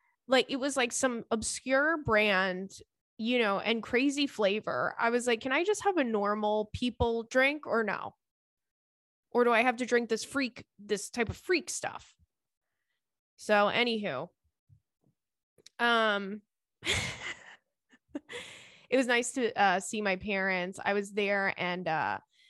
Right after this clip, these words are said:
my dad is insisting that a good way for me to get around is on one of those, uh,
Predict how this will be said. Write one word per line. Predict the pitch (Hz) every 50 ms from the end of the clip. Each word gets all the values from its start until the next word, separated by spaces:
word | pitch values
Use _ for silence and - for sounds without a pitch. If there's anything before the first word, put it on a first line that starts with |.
| _ _
my | 214 226 233
dad | 220 226 233 247 277 302 294 -
is | 240 233 226
insisting | 226 214 - - - - 247 240 - - - 131 101 85 - - - _ _ _ _ _ _ _ _ _ _ _ _ _ _ _ _ 180
that | 185 202 180 170 160 - - _ _ _ _ _ _ _ _ _ _ _ _ _ _ _ _ _
a | - 208
good | 196 175 - 214 262 339 392 311
way | 269 254 254 262
for | 254 - 247 233
me | 226 220
to | 208
get | 196 190 196 190 202
around | 196 185 185 170 165 151 123 117 151 165 - - _ _
is | - 226 214 190 - - -
on | 214 214 214 226 233 233
one | 220 214 214
of | 214 202
those, | 208 208 196 196 190 - - - _ _ _ _ _ _ _ _ _ _ _
uh, | - 240 -